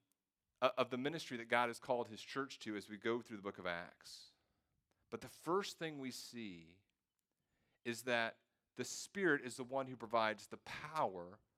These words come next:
for the ministry. And, and that word power is a very important word in the book of Acts.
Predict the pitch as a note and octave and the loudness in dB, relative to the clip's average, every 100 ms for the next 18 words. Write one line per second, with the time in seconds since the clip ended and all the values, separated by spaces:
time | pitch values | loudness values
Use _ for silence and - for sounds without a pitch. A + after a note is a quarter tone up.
0 | _ _ _ _ _ _ _ _ _ - | _ _ _ _ _ _ _ _ _ -4
1 | A2+ G#2+ A2 A2+ - F#2 F2+ _ _ _ | -2 0 -4 -4 -12 -18 -20 _ _ _
2 | _ _ _ - C3 C#3 D3+ E3+ E3+ - | _ _ _ -6 -2 4 4 6 4 2
3 | - D#3+ D#3+ C#3 A#2+ G#2+ A2 B2+ C#3 A#2+ | 0 4 6 6 4 0 4 6 6 4
4 | G#2+ - C#3+ B2 A2 A#2 A2+ G2+ G2 G2+ | -2 0 0 0 -4 0 0 0 -4 -8
5 | F#2+ F#2 F2 D#2+ - - | -2 -2 -2 -8 -18 -20